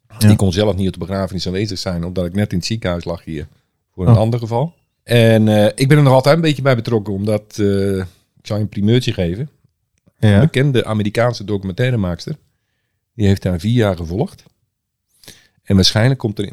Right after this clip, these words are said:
Speaker 2: maart of april. En die heeft dezelfde, die heeft ook een film gemaakt over Comaneci.
Speaker 1: Ja.
Speaker 2: De, de turnster.
Speaker 1: Ja.
Speaker 2: En ik heb al een paar beelden gezien. Er komt een hele mooie anderhalf uur documentaire uit over Marieke Vervoort haar laatste vier jaar.
Speaker 1: Alright.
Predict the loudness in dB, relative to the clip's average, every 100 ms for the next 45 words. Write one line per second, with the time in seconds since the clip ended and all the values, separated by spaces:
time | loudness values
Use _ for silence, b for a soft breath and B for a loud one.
0 | -4 0 0 0 -2 -4 -4 -6 -6 -10
1 | -20 _ _ _ _ _ -4 2 2 2
2 | 0 2 2 0 -8 -6 -8 -6 -6 -4
3 | -2 -4 -6 -10 -10 -6 -4 -4 -4 -8
4 | -10 -14 _ _ _ 2 4 4 0 -4
5 | -2 0 -2 -4 -8 -14 _ -10 -8 -2
6 | -2 -2 -8 -10 _ _ _ 2 4 2
7 | -2 _ -4 0 2 2 0 2 2 2
8 | 0 -2 -4 -4 -4 -6 -6 -2 -2 0
9 | 0 0 -2 -6 -12 -8 -4 -2 -2 -2
10 | -4 -4 -10 -18 _ _ -2 -2 0 -2
11 | 0 0 -4 -8 -6 -6 -4 -4 -6 -8
12 | -6 -4 -6 -8 -6 -4 -4 -6 -8 -8
13 | -8 -12 -16 _ _ _ _ 4 6 6
14 | 4 0 -8